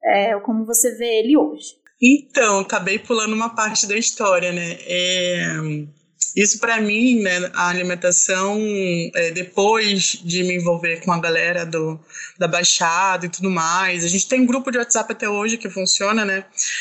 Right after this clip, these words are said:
Speaker 2: Mas aí eu falei assim, cara, tá faltando alguma coisa, né? Porque tá faltando eu, porque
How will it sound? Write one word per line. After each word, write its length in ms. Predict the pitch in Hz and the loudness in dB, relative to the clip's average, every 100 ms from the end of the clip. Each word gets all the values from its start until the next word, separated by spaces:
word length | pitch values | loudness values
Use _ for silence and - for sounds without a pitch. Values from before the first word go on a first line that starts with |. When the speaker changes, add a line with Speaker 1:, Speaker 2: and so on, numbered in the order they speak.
| - | -4
Speaker 2:
Mas 260 | - 208 233 | 0 2 2
aí 100 | 240 | 2
eu 140 | 254 | 0
falei 260 | 247 262 247 | 0 0 0
assim, 220 | 247 247 | 2 2
cara, 260 | 247 247 196 | 2 2 0
tá 140 | 214 | -4
faltando 360 | - 226 233 233 | -6 -6 -2 -2
alguma 280 | 233 233 294 | -2 -2 -2
coisa, 500 | - 254 247 233 220 | 2 2 2 0 0
né? 180 | 202 | -2
Porque 380 | 196 - 262 370 | -4 -4 -4 -2
tá 120 | 427 302 | -4 0
faltando 480 | 330 311 320 381 | 0 0 0 0
eu, 200 | 359 294 320 | 2 0 -2
porque 480 | 277 254 285 285 | -4 -2 -2 -2